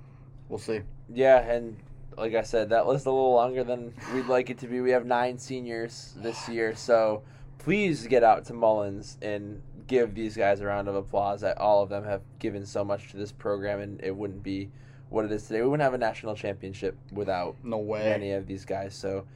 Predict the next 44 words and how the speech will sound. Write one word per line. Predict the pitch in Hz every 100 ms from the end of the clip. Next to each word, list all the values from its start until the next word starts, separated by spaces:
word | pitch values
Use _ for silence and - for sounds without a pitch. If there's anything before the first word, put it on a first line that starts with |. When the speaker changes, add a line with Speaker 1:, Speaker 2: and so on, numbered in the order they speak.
| - - -
Speaker 2:
definitely | 120 131 127
make | 123 123
it |
out, | 117 110 - - - - -
uh, | 101 104 107 - -
in | 98
your | 101
support. | - - - - - - 117
Speaker 1:
Yeah, | 123 143 113 101
I |
mean, | 117 117
in |
the | 117
same | 104 131 120 110
vein, | 117 127 107 101 -
come | 113
out | 113
to | 120
B | 123
C | 120 - 117
too. | 113 117 104 - - - - 110
You | 127
know |
what | 117
I | 113
Speaker 2:
Yeah. |
Speaker 1:
mean? | 104
Turn | - 131 143
that | 143
building | 135 139 139
into | 127
Mullins | 123 127 117 113
East. | 123 123 - - - -
Speaker 2:
We've | 139 147
been | 156
there | 156 147
for | 151
one | 143 139
game | 135 135 135
when | 135 123
UMass | 123 127 120 120
was | 120 110
there, | 117 123 123 120
and | - 110 104 98